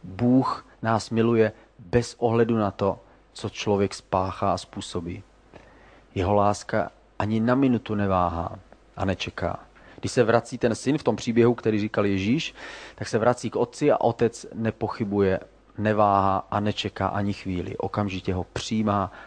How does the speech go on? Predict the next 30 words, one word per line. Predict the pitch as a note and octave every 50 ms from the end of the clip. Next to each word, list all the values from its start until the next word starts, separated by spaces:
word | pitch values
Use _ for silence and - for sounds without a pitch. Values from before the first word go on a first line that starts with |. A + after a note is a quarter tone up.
| -
a | - G2+ G2
říká: | G2 G2 - - G2 F#2 F#2 F#2 - - - - _
„Samozřejmě, | - - - - - D#3 D3 D#3 D3 C3+ A2+ G#2+ F#2+ F#2+ F2+ F2+ F2+ F2+ E2+ - - - -
že | - G2+ F#2+
jsi | - - G2+
můj | G2 F#2+ F2+
syn.“ | - - - F2
Co | F2+ - G#2
pak | - G#2+ G2 -
se | - - G2+
něco | G2+ F2+ - G2
změnilo? | F2+ F2+ F2+ F2 F2+ F2+ F#2 F#2 F#2+ G2 G#2 D3 F3 - - - - - - - - - - - - - - - _
Sice | - - A#2 G#2+ C3 A#2+
jsi | - A#2+ A2 - -
utratil | B2 - - B2 B2 - - B2+ A2
všechno, | - - A2+ A#2 A#2+
co | - - A2 G2
měl, | G#2+ C#3+ D#3+ D3+ B2+ C3 D3 D#3 D#3+ - _ _ _ _ _ - -
a | -
už | - - A#2+ B2 - - - - - - - _ _ _ _ _ _ _ - - - -
tvoje | - A2+ A2 A2 G#2+
dědictví | G#2 A2 G#2+ G#2+ A2+ - - - - G#2+
je | G2+ F2+
pryč, | - - F#3 E3+ - - - - - _ _ _ _ _ -
ale | C3 C#3 C3+ A#2 A2 A#2+ B2+ - - - - _ -
ty | - A#2
přesto | - - - - C3+ A#2+ - - - A#2+ G#2+
zůstáváš | G2 G2+ F#2+ - - - F2+ F2 F2+ F#2+ E2 - - -
mým | - G2+ G2 F#2
synem. | - - F#2+ F2 E2 F#2 G2 - -